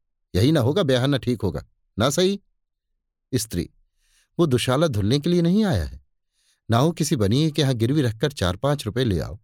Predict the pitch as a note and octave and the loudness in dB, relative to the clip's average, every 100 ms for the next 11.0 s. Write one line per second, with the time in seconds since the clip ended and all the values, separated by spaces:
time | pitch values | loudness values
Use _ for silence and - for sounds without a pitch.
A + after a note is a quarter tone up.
0 | _ _ _ _ - A#2 C3+ D3+ C#3 C3+ | _ _ _ _ -2 0 2 2 2 2
1 | B2+ - A#2+ E3+ C#3 E2 - _ _ _ | 0 0 -2 0 -2 -4 -10 _ _ _
2 | _ - D3+ D#3+ D3+ C3 G2+ F#2+ C#3 D3+ | _ -4 -2 0 0 2 0 0 0 -2
3 | G#2 E2 C2+ B2 F#3+ F3+ E3 G3+ _ _ | -2 -2 -2 -2 0 -2 -2 -8 _ _
4 | _ _ _ - A#2 A2 A2 F2+ F2+ C#3+ | _ _ _ -4 -2 0 0 0 -2 -6
5 | _ _ _ G#2+ B2+ B2 F2+ D2+ C#2+ C#2+ | _ _ _ 0 2 2 0 -2 -4 -2
6 | D#3+ E3 - F#3 - _ _ _ _ - | -2 -2 -4 -8 -12 _ _ _ _ -2
7 | G2+ F#2+ G#2+ C#3+ E3+ E3 F3+ F3+ - - | 0 0 -2 -2 0 0 -2 -6 -12 -20
8 | _ _ _ _ _ _ _ _ _ _ | _ _ _ _ _ _ _ _ _ _
9 | _ G#2+ G#2+ - - _ _ _ _ _ | _ -2 -2 -4 -16 _ _ _ _ _
10 | - F2+ E3+ G#2 A#2 - G#2+ - E2+ G#2+ | -4 0 0 2 0 0 -4 -2 -6 -6